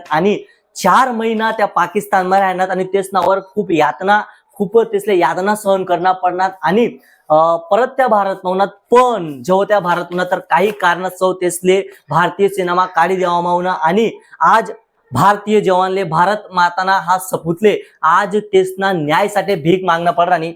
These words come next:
तिथले काय तिथं टाका सेनामा का टाका पण तिथले कोणतीच प्रकारनी न्याय नाहीये, कोणतीच प्रकारनी सेवा नाहीये, त्याकडे नोकरी करू शकतात, तिथले पेन्शन सुद्धा नाहीये.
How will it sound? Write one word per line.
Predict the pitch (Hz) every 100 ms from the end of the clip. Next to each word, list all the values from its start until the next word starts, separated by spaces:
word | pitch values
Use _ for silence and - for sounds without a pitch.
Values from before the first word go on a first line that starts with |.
| _ _ -
तिथले | 226 247
काय | 247 214 240
तिथं | 226
टाका | 233 233 240 233
सेनामा | 233 220 208 202
का | 208 214
टाका | 214 214
पण | 196 196
तिथले | 196 202
कोणतीच | 190 190 208
प्रकारनी | 202 190 196 202 202 - _ 165
न्याय | 180 180 185
नाहीये, | 202 202
कोणतीच | 196 190 202 202
प्रकारनी | 190 196 190
सेवा | 190 190 185
नाहीये, | 180 190 185
त्याकडे | 185 190
नोकरी | 180 170 185
करू | 190 196
शकतात, | 190 180
तिथले | 185 226
पेन्शन | 233 233 240 247
सुद्धा | 247 190 190
नाहीये. | 233 240 226